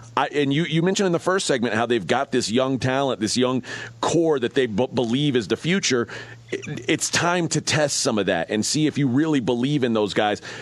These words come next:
Is Jordan Poole getting those three minutes? Is he likely to be better than Steph in those first three minutes o-, or those three minutes over the first three quarters?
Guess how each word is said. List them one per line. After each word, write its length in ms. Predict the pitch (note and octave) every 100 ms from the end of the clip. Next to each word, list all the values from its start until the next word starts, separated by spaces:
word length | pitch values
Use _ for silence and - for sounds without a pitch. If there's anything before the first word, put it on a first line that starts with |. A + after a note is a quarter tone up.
| -
Is 180 | D3+ G#2+
Jordan 340 | - E3+ F#3
Poole 240 | C#3+ D#3+ E3
getting 180 | D#3+ D3+
those 200 | D#3 -
three 160 | D#3+
minutes? 220 | D#3 D#3
Is 100 | C3
he 100 | B2
likely 340 | C#3 C3 C#3+ C#3+
to 60 |
be 140 | B2+ C3
better 320 | - B2 D3
than 140 | C3
Steph 420 | A#2 - C#3 D3+ - - - -
in 120 | C#3
those 180 | B2+ B2
first 260 | - C#3 -
three 140 | C#3+
minutes 300 | C3 C3+ C3
o-, 60 | B2+
or 240 | - A#2+
those 260 | A#2 C#3+ C#3+
three 140 | D3+
minutes 220 | C#3 C3+ D3
over 100 | B2
the 80 |
first 240 | - C3+ -
three 160 | C3+
quarters? 440 | A#2 B2+ C#3+ D#3+